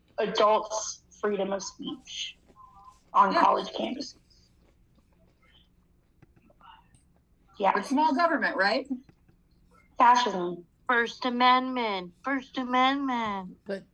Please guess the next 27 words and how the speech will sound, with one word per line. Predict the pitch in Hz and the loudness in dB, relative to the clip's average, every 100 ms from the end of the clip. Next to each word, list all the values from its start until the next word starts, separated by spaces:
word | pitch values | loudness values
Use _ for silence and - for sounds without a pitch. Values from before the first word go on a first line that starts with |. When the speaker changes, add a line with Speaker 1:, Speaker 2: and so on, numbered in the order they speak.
| _ - | _ -14
Speaker 4:
here's | 170 - 254 | -4 -2 0
Speaker 2:
<laughs> | |
Speaker 4:
what, | 330 208 - _ _ | 0 0 -4 _ _
here's | - 240 240 | -6 -6 -4
what's | 220 - | -8 -6
crazy. | 196 185 160 135 135 _ _ _ _ _ _ _ | -4 -4 -4 -10 -14 _ _ _ _ _ _ _
People | 208 214 254 | -8 -4 -2
are | 233 | 0
about | 202 185 180 | 0 -2 -4
to | 180 | -2
go | 170 160 | -2 -2
off | 180 196 175 170 _ _ _ _ - | 0 0 -2 -6 _ _ _ _ -12
because | 170 175 156 | -6 -4 -4
New | 185 | -2
York | 202 196 190 | 0 0 -2
has | 165 | -8
become | 170 175 165 | -6 -4 -6
the | 160 | -6
first | 175 180 175 | -4 -6 -6
state | 180 180 156 | -8 -8 -8
to | 151 | -12
ban | 151 165 160 156 | -8 -8 -6 -8
natural | 151 160 160 | -8 -10 -12
gas | 143 151 151 151 | -10 -6 -6 -8
stoves | - 151 156 151 | -10 -8 -8 -10
and | 131 | -10
furnaces | 147 151 151 156 151 151 | -10 -10 -12 -12 -14 -16